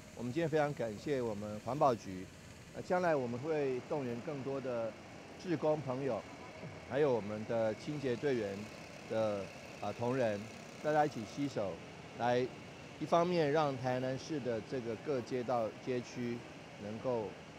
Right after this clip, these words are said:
维持，啊，整洁，这是一个基本的。另外一个，对于这个疾病，啊，可能带来的，呃，譬如说我举个例子来说，呃，有些人有些地方就会口罩乱丢，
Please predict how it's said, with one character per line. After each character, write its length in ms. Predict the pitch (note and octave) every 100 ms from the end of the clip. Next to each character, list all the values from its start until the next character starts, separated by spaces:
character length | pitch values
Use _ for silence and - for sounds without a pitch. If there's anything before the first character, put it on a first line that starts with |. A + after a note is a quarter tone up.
| -
维 100 | A2+
持， 360 | A2+ G#2 G2+ G#2 A#2+ - -
啊， 240 | G2+ F#2+ F#2
整 180 | A#2+ G#2
洁， 280 | G2 G#2 G#2 G#2 - -
这 80 | -
是 100 | C#3+
一 60 | C#3+
个 140 | C3
基 180 | B2 B2+
本 160 | A2+ G2
的。 180 | D#2+ - - - -
另 120 | D3+ E3
外 160 | D#3
一 40 | C3
个， 140 | B2
对 240 | A2+ E3
于 300 | C#3 A#2+ A#2 A2+ - - - - - - - - - -
这 140 | D#3+
个 120 | C#3+
疾 220 | B2 - C3
病， 260 | F3 B2+ - - - -
啊， 200 | G2+ F#2+
可 60 | -
能 180 | G#2+ A#2
带 180 | D3+ B2
来 200 | G#2+ G#2
的， 260 | G#2+ G2 - - -
呃， 400 | - G2+ G2 F#2+ F2+
譬 100 | D3+
如 80 | C#3+
说 160 | C3 C#3+
我 120 | C3+
举 160 | B2
个 100 | G#2+
例 100 | C3
子 140 | B2+ A#2
来 160 | G#2
说， 260 | G#2+ A#2 A2 - - - - - -
呃， 320 | A2+ A2 G#2+ A2
有 140 | A#2
些 200 | A#2+ F3+
人 280 | E3+ B2+ B2+
有 140 | A#2+
些 160 | A2+ D3+
地 160 | D#3+ C#3+
方 260 | C#3 C3+
就 120 | B2
会 100 | C#3
口 220 | B2+ G#2+ F#2+
罩 180 | C3+
乱 180 | B2+ B2+ G#2
丢， 260 | A#2 A2